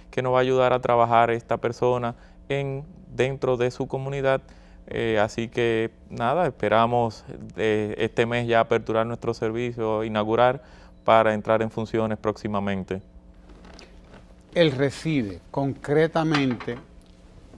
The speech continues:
Speaker 2: eh, me dices que es como una estructura, o tiene estructura hospitalaria, ¿no?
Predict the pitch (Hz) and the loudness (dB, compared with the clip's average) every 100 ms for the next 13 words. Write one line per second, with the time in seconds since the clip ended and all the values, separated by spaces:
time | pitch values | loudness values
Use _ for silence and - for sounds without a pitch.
0 | - 127 123 117 113 110 110 - - - | -10 -6 -4 -4 -4 -4 -6 -8 -18 -20
1 | - - - - - - - - - - | -20 -20 -20 -20 -20 -20 -20 -20 -20 -14
2 | - 131 147 180 180 208 - 185 180 175 | -6 -2 0 -2 -2 -4 -4 -2 0 -2
3 | 156 156 127 - 135 131 120 - 139 151 | -4 -10 -10 -6 -2 -2 -2 -6 -4 -2
4 | 151 - 117 - 151 139 - 120 - 107 | -4 -8 -10 -8 -6 -6 -6 -10 -10 -10
5 | 101 95 92 92 120 | -10 -10 -12 -14 -14